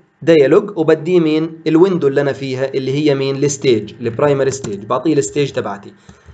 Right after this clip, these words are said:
لأنه دايمًا شاشة الفتح لما شايف، لما تعمل نيو، الشاشة هذه بتطلع فوق الستيج تاعت البرنامج،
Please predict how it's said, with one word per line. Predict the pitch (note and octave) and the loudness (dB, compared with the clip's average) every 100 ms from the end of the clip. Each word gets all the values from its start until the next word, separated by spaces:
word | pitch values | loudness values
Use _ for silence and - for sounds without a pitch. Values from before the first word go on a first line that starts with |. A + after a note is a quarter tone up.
| - | -6
لأنه | C3 C#3+ C#3 C#3 C#3 | -2 0 2 0 0
دايمًا | B2+ E3+ G3 F#3 F3+ | 2 4 4 4 2
شاشة | F3+ F#3+ F3 D#3 | 2 2 2 0
الفتح | C#3+ D#3 C#3+ A#2 | 0 0 -2 -4
لما | A#2+ B2 | -4 -4
شايف، | A#2+ C#3+ | 0 0
لما | C3 B2+ | 0 -4
تعمل | A#2+ D#3+ D3 C3+ C3 | 0 0 2 -2 -2
نيو، | C#3+ D3 C3 C#3+ - _ _ _ _ | 0 2 0 -4 -12 _ _ _ _
الشاشة | A#2 - G3 F3 F#3 | -6 0 2 4 4
هذه | F3 | 4
بتطلع | F3 G3+ E3 C3+ _ F#3 | 0 -2 -2 -4 _ -8
فوق | F#3 - - | -8 -8 -6
الستيج | C#3 - F3 D#3 | -6 0 0 2
تاعت | D#3 C#3 | 0 0
البرنامج، | C3+ C3 C3+ D3 A#2 A2 - | 0 0 2 0 -2 -6 -10